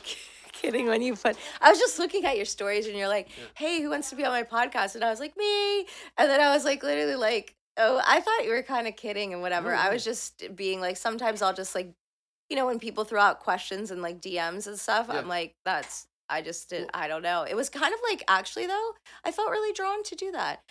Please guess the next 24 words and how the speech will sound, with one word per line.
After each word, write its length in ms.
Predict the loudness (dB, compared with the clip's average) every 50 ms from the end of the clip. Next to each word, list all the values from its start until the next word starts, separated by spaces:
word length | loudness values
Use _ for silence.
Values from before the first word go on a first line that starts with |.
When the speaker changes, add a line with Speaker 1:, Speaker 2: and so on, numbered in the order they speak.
| -10 -4 -2
Speaker 1:
Once 180 | -2 -2 -2
you 80 | -2 -2
were 80 | 0
like, 220 | 0 0 0 0 2
"Yeah, 180 | 4 6 6 6 6
actually, 300 | 4 2 -2 -4 -4 -4
do 80 | -4
you 80 | -4 -2
want 220 | -2 -2 -2 -4 -6
to?" 140 | -4 0
I 100 | 0 0
was 120 | 0 0 -4
like, 160 | -6 -8 -10 _ _ _ _ _ _ _ _ _ _ _ _ _ _ _ _ -2
I've 120 | -2 0 0
never 460 | 0 0 2 2 2 2 2 -2 -2
done 180 | -2 -2 -2 -2
a 60 | -4
podcast. 560 | -6 -4 -4 -4 -4 -4 -4 -4 -4 -4 -4 -4
I've 120 | -4 -4
been 140 | -4 -6 -4 -2
asked 460 | 0 0 0 0 -4 -6 -10 -12 -10
numerous 520 | -10 -8 -8 -8 -8 -8 -8 -8 -10 -10 -8
times. 480 | -6 -6 -6 -6 -6 -8 -10 -12 -10
Speaker 2:
Yeah. 140 | -10 -10 -10